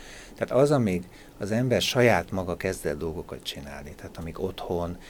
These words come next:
meg a gimnáziumban, ugye mindenféle irányítás, meg mindenféle hatás nélkül, ugye az ember így próbál magától valamit kitalálni. Persze ez nagyon sokat számít, de ott nincs semmilyen olyan visszajelzés, amitől az valamilyen irányba indulna.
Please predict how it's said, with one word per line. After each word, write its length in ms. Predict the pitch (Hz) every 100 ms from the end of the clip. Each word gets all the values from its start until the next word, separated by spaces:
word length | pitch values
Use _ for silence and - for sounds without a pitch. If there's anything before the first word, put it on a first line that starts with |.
| -
meg 180 | - -
a 40 | 76
gimnáziumban, 1160 | 90 95 90 87 80 82 85 80 82 80 82 90
ugye 200 | 85 87
mindenféle 800 | 117 117 85 82 - 87 82
irányítás, 800 | 76 87 87 80 80 - 78 73 -
meg 160 | 80
mindenféle 680 | 95 107 87 80 - 90 82
hatás 560 | 71 101 - 78 80 -
nélkül, 640 | 90 90 78 - 76 82 -
ugye 220 | 87 117
az 120 | 123
ember 240 | 143 98
így 100 | 92
próbál 440 | - 131 98 78 78
magától 580 | 85 82 73 69 - 69
valamit 340 | 87 78 76
kitalálni. 680 | - - 107 107 113 117 - - -
Persze 320 | 143 123 101
ez 80 | 98
nagyon 200 | 127 98
sokat 340 | - 110 87
számít, 560 | - 110 113 131 143 110
de 100 | 113
ott 140 | 117
nincs 180 | 165 135
semmilyen 420 | - 107 85 78
olyan 220 | 80 76
visszajelzés, 840 | 73 73 - 73 69 71 - 73 -
amitől 400 | 80 82 - 82
az 140 | 82
valamilyen 480 | 95 98 78 76 78
irányba 500 | 80 73 76 76 76
indulna. 360 | 73 71 67